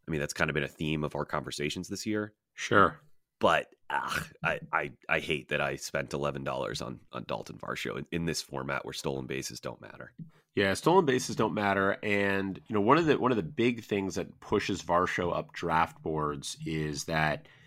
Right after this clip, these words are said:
Speaker 2: there's a good chance he's basically an everyday outfielder who occasionally catches. In your standard one catcher league, or two catcher league for that matter,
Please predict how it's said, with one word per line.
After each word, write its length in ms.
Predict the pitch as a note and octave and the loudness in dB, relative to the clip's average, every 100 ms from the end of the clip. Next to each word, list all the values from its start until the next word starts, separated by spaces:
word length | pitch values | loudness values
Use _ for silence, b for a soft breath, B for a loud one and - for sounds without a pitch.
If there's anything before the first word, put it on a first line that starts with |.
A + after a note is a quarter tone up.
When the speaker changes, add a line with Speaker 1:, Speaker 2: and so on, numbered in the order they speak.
| b b | b b
Speaker 2:
there's 180 | E2 D#2+ | -2 0
a 60 | |
good 280 | D#2+ E2+ E2+ | 0 0 0
chance 380 | - F2+ E2 D#2+ | 2 2 2 2
he's 160 | E2+ C#2+ | -4 0
basically 500 | E2 D#2 D#2+ - D#2 | 0 2 -2 -2 -2
an 60 | |
everyday 380 | C#2+ D2 D#2 D2 | 0 -2 0 2
outfielder 520 | D2+ D#2 E2+ E2 E2+ | 2 2 -2 -2 -2
who 120 | D#2+ | -2
occasionally 560 | D#2 D2+ D#2 D#2 D#2+ D2 | -2 -2 -2 0 -2 -4
catches. 560 | - D2+ - D#3 D#3+ - b b b b _ _ _ _ _ | -4 -2 0 0 -2 -10 b b b b _ _ _ _ _
In 580 | G#2 G2+ G2 F#2+ F#2 F2 _ _ - | 6 6 6 2 -2 -6 _ _ -4
your 160 | F#2+ | 0
standard 800 | G2 - - F#2+ G#2 A#2 A#2 G2+ | 0 0 0 2 2 4 2 2
one 240 | F2+ F#2 | 0 0
catcher 400 | F2+ F2+ - F2 | 0 -2 -2 -4
league, 640 | D#2 G#2+ G#2 D#2+ D2 C#2+ D2 b b _ _ _ _ _ _ - G#2 | 0 0 2 0 -2 -6 -14 b b _ _ _ _ _ _ -2 6
or 160 | B2 | 8
two 180 | B2 F#2+ | 8 4
catcher 260 | D#2+ D#2 D2 | 2 0 -4
league 220 | C#2 C#2 | -4 -4
for 80 | D2+ | -6
that 120 | C#2 | -4
matter, 340 | C#2 C2+ D2 | -2 -2 -4